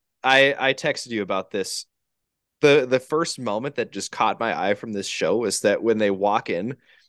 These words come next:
and Jeff is like, "Tribe's getting a good look at new Lulu. Brandon voted out." And they're all like,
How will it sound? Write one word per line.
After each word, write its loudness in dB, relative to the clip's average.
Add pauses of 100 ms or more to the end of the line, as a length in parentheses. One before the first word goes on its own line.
(460)
and 2
Jeff 0
is -2
like, 2 (760)
"Tribe's 0
getting -2
a -6
good -2
look -2
at -4
new -6
Lulu. 0
Brandon 0
voted -2
out." -6 (240)
And 2
they're 4
all 6
like, 2